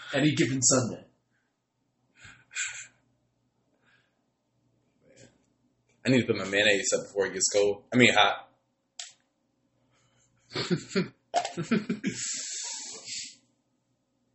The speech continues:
Speaker 2: Oh, man. By the way, people, if you're listening,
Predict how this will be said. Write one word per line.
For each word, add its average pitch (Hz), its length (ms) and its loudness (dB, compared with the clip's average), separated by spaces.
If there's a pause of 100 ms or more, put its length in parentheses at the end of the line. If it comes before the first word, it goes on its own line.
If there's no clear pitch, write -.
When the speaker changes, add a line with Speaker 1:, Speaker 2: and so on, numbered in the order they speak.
(440)
Speaker 2:
Oh, - 240 -12
man. 95 240 -10 (2250)
By 123 180 12
the 120 100 10
way, 123 160 12
people, 131 320 4
if 113 120 4
you're 107 140 0
listening, 120 500 4